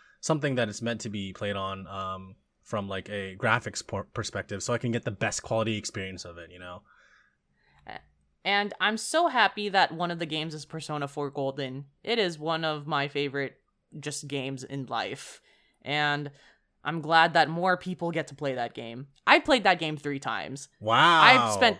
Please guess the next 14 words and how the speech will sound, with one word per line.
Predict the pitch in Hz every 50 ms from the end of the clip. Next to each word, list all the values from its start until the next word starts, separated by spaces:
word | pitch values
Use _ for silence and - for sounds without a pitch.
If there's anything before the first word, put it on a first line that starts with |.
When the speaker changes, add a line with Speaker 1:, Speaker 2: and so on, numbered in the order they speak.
| - _ - -
Speaker 2:
which | 196 220 -
means | 262 294 285 226
that | 269 254
I've | 240 240 233
spent | - 262 254 240 -
three | 240 240 233
hundred | 202 214 196 190 175
hours | 160 156 151 151 143 147 151 156
on, | 151 151 185 - - - - 554 698 740 587
<laughs> | 605 - - 539 605
on | 659 - - - 311
Speaker 1:
Well, | 254 135 131 135 135 131 - - -
that | 139 151 180
means | 190 180 165 147 127